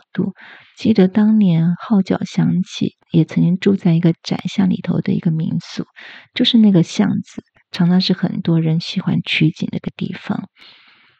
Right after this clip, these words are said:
那我印象最深刻的是，我在搭这个电车的时候呢，有个盲人的旅客上了车，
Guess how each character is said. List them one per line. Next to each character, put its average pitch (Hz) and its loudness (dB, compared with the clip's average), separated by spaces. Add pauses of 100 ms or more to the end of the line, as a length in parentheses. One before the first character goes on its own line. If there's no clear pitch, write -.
(260)
那 233 4
我 185 6
印 226 6
象 208 4
最 190 4
深 190 4
刻 196 2
的 180 2
是， - 4 (720)
我 190 0
在 - -2
搭 202 2
这 - -4
个 175 2
电 185 2
车 196 0
的 190 0
时 - -2
候 180 2
呢， 165 2
有 156 0
个 160 -2
盲 160 0
人 156 2
的 160 2
旅 - -2
客 175 -2
上 - -2
了 - 0
车， - -4